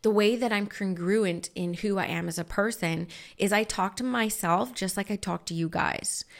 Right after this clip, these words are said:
right? The way that I talk to you about the things that we have to walk through and navigate on this spiritual development path, the way that I bring up to you guys often around self-compassion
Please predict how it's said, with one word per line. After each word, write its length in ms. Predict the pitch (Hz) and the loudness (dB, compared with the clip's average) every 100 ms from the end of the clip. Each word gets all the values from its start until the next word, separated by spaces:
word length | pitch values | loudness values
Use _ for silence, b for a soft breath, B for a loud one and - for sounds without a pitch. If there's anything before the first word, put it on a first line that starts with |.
| B B | B B
right? 300 | 180 185 185 | 4 4 2
The 80 | 185 | 2
way 260 | 190 202 | 4 4
that 160 | 220 226 | 4 0
I 80 | 220 | -2
talk 300 | 208 190 - | -4 -6 -6
to 80 | |
you 120 | 190 180 | -2 0
about 360 | 175 170 170 | 2 0 0
the 40 | 175 | -4
things 300 | - 202 208 | -2 0 0
that 120 | - | -2
we 100 | 185 | -2
have 120 | 175 | -2
to 80 | 180 | -4
walk 340 | 170 170 180 | 0 -2 -2
through 140 | - 170 | -6 -4
and 100 | 170 | -2
navigate 540 | 165 165 165 170 170 - | -2 -4 -4 -4 -6 -4
on 220 | 175 170 | -4 -2
this 240 | 175 - - | -4 -6 -6
spiritual 760 | - - 180 180 175 165 151 _ | -10 -2 -4 -2 -2 -2 -4 _
development 520 | 180 175 170 165 151 165 | -6 0 2 0 -2 -6
path, 500 | - 147 71 - - B B B | -2 0 -2 -8 -14 B B B
the 100 | 196 | 0
way 180 | 196 190 | 2 2
that 140 | 190 | 2
I 80 | 185 | 0
bring 360 | 180 190 190 185 | -2 -2 0 0
up 160 | 185 | -2
to 120 | - 185 | -4 -2
you 120 | 180 | 0
guys 300 | 180 170 165 | 0 0 0
often 420 | - 190 202 185 175 | 0 0 0 -4 -2
around 320 | 170 170 165 | -2 -2 -2
self-compassion 1120 | - 165 - 170 - 175 185 - 175 185 190 | -4 -6 -4 -6 -2 0 0 -2 -2 -4 -8